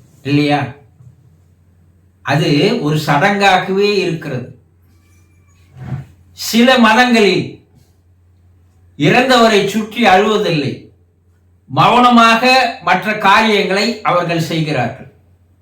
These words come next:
இன்னும் சில மதங்கள்ல இறந்தவரை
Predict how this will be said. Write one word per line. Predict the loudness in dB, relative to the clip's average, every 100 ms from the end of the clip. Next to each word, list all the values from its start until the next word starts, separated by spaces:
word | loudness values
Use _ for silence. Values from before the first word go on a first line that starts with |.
| _ _ _ _ _ _ _ _ _ _ _ _ _ _ _ _ _ _ _ -6
இன்னும் | -2 0 0 0 0
சில | 0 0
மதங்கள்ல | 0 -2 -2 -2 0 0 -2 -6 -14 _ _ _ _ _ _ _ _ -4
இறந்தவரை | 0 0 0 0 0